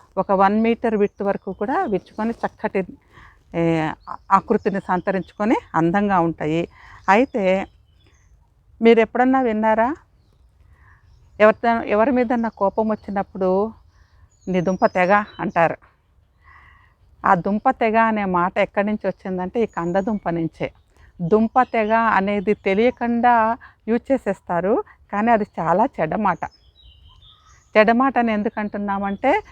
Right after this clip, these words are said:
ఎదుటి వాళ్ళ నాశనాన్ని కోరుకునే మాట. అలా కాకుండా, "నీ దుంప పిలకలెత్త" అన్నప్పుడు వంశవృద్ధి జరగాలి, నీ వంశం వృద్ధి చెందాలి అనే ఒక మంచి మాట.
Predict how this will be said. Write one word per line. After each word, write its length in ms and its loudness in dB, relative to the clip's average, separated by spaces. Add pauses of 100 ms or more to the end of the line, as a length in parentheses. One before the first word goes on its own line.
(160)
ఎదుటి 280 0
వాళ్ళ 220 2
నాశనాన్ని 640 -2
కోరుకునే 480 -2
మాట. 240 0 (1000)
అలా 200 6
కాకుండా, 500 -2
"నీ 240 0
దుంప 380 -4
పిలకలెత్త" 920 0 (300)
అన్నప్పుడు 720 -2 (580)
వంశవృద్ధి 640 2
జరగాలి, 760 0 (380)
నీ 120 -4
వంశం 360 -4
వృద్ధి 380 -2
చెందాలి 540 0 (540)
అనే 340 -2
ఒక 200 -4
మంచి 340 0
మాట. 200 0